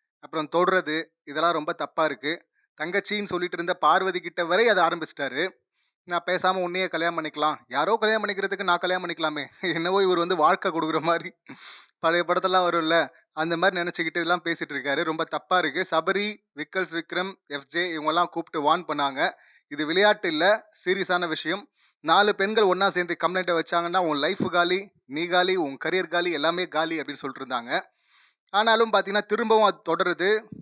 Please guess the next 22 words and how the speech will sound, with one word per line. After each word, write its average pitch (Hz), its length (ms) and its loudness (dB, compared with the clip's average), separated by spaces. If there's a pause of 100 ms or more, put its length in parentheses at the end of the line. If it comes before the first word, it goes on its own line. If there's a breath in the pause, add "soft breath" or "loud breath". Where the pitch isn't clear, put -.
(120)
பார்வ-, 190 280 4
வி 185 120 -6
ஜே 196 160 0
பார்வதி 170 420 0
வந்து 170 260 -4
செருப்பை 190 320 -2
தூக்கி 151 280 -12
காட்டுறாங்க. 147 460 -2 (180)
அவரு 143 240 -6
முத்தம் 165 300 -2
கொடுக்க, 160 400 -2
கண்ணடிக்க 160 480 -4
ஒண்ணு 151 40 -2
பண்ண, 156 440 -4 (400 soft breath)
செருப்பை 208 360 -2
காட்டினாங்க. 151 640 -2 (400)
ஆனாலும் 202 460 2
பாத்தீங்கன்னா, 180 240 0
அவர் 175 240 0
திருந்துற 165 200 -6
மாதிரி 160 320 -4
தெரியல. 151 260 -4